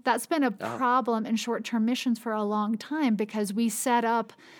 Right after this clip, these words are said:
Speaker 1: the people who have material wealth as those coming in, and they're gonna save the day, and they're gonna give money, and they're gonna give resource, and they're gonna
Speaker 2: Yes.
Speaker 1: pay for this. And,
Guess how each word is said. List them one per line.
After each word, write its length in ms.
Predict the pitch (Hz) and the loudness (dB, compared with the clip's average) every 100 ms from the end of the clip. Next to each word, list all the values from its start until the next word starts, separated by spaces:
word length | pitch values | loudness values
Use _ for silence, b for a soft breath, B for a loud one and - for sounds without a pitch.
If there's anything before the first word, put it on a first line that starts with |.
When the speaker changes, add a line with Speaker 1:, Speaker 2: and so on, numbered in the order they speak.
| B B _ | B B _
Speaker 1:
the 200 | 226 226 | -4 -4
people 320 | 226 233 240 | 0 0 0
who 60 | 226 | 2
have 140 | 226 | 2
material 560 | 214 190 269 240 226 208 | 2 0 -2 0 0 0
wealth 380 | 214 285 233 - | 0 2 0 -4
as 260 | 208 208 190 | -6 -4 0
those 220 | 233 214 | -2 -2
coming 400 | - 262 254 240 | -2 2 4 4
in, 380 | 302 285 240 226 | 4 4 4 2
and 120 | 226 | 2
they're 120 | 269 | 2
gonna 280 | 262 233 214 | 2 0 -2
save 340 | - 277 277 220 | 0 0 0 0
the 80 | |
day, 400 | 220 277 311 285 | 0 2 4 4
and 100 | 240 | 2
they're 120 | 226 247 | 0 0
gonna 140 | 233 | 0
give 200 | 220 208 | -2 -2
money, 380 | 233 294 311 254 | 2 2 4 2
and 80 | 226 | 0
they're 80 | |
gonna 160 | 220 214 | -2 -4
give 240 | 214 214 | -4 -6
resource, 580 | 262 302 294 269 254 - | 0 0 0 0 2 0
and 100 | 226 | -2
they're 80 | 226 | -2
gonna 140 | 214 208 | 0 -2
Speaker 2:
Yes. 140 | - | -2
Speaker 1:
pay 120 | 247 | -4
for 160 | 233 240 | -2 0
this. 260 | 320 302 | 2 2
And, 140 | 254 | 2